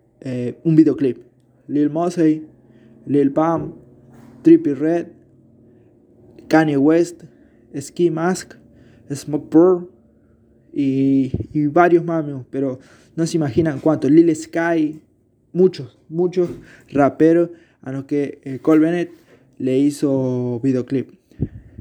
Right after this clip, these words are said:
¿Y, en, ¿y qué quiere hacer en este, en este álbum Cole Bennett? A-,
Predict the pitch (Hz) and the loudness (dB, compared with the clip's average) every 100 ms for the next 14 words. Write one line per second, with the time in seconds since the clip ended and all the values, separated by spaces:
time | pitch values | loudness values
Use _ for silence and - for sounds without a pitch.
0 | - _ _ _ _ - _ - 180 185 | -20 _ _ _ _ -20 _ 2 4 4
1 | 185 _ _ - 160 170 233 - 233 202 | -2 _ _ -10 -6 -2 -4 -2 0 0
2 | 208 220 208 190 202 175 156 143 139 131 | 0 0 0 2 4 4 4 0 -6 -10
3 | 120 _ _ _ _ _ _ _ 151 170 | -16 _ _ _ _ _ _ _ -4 0
4 | 175 156 180 185 156 170 160 180 175 127 | 4 4 4 0 0 2 2 2 -2 -6
5 | - _ _ - - - - 139 139 | -14 _ _ -20 -20 -20 -14 -10 -10